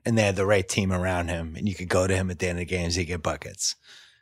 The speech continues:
And Carmelo never totally had that team. But on the other hand, he kept signing with the Knicks, you know, and that was the last few years of his prime. I don't know. You're in a situation where, um,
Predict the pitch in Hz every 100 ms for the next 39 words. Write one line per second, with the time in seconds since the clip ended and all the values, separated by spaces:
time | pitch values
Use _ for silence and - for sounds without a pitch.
0 | _ 107 98 117 131 147 135 123 - 80
1 | 120 127 139 104 - 139 131 120 107 107
2 | 101 92 - - 76 101 - - - _
3 | _ _ - 104 92 113 123 135 117 107
4 | 101 101 - 104 - 107 98 98 95 90
5 | 113 80 - - - - _ _ _ _
6 | _ _ _ 107 92 90 87 104 - 98
7 | 92 87 82 - - _ _ _ _ _
8 | _ _ 101 92 92 95 90 87 - 92
9 | 87 82 85 87 - 101 85 90 92 85
10 | 85 - - - 127 175 139 120 98 107
11 | 104 98 104 98 92 90 85 - _ _
12 | _ _ _ _ 101 92 87 78